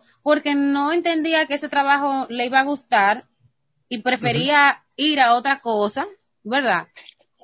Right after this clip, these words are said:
Speaker 1: En vez de mirar la, la, su interés, eh, o el interés que supone que ella quería cubrir, esa persona quería cubrir, que era la necesidad de, eh, suplir la necesidad de su casa o tener más,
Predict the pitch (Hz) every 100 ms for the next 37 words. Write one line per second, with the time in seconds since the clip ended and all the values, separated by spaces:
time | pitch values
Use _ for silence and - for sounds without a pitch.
0 | - _ _ 247 254 254 240 254 349 302
1 | 359 339 - 269 269 277 262 269 262 214
2 | 214 220 220 214 208 196 202 208 196 185
3 | 180 - 254 254 247 233 226 226 214 208
4 | 208 202 202 208 208 208 208 220 277 269
5 | 214 240 233 220 220 226 226 220 220 202
6 | 196 185 196 208 214 220 214 208 220 190
7 | 185 175 185 190 202 202 208 202 196 202
8 | 180 190 175 - _ _ _ - 190 185
9 | 170 156 220 - 214 220 208 185 180 _
10 | _ _ - 185 185 180 190 190 208 -
11 | 190 180 185 185 185 - 185 180 185 202
12 | 202 208